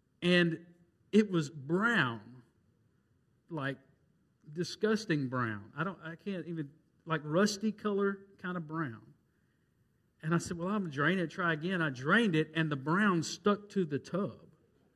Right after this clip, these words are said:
So I took a picture of it, hoping that, uh, some of my city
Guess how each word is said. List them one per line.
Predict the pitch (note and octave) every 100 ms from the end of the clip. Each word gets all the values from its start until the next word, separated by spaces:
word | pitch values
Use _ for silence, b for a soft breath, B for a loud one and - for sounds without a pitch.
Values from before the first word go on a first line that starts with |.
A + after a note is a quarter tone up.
| _ _ _ _ _ _ _
So | -
I | E3+
took | D#3+ A#3+ -
a | D#3
picture | - C4+ - D3 B2
of | A2+
it, | A2+
hoping | F#3+ D4+ E3 E3+ C#3+ D#3+ b b b b
that, | C#3 D#3+ D#3 - D#3
uh, | C#3+ C3+
some | - G3+
of | F#3+
my | E3+ E3 D3 C#3 - -
city | - - G#3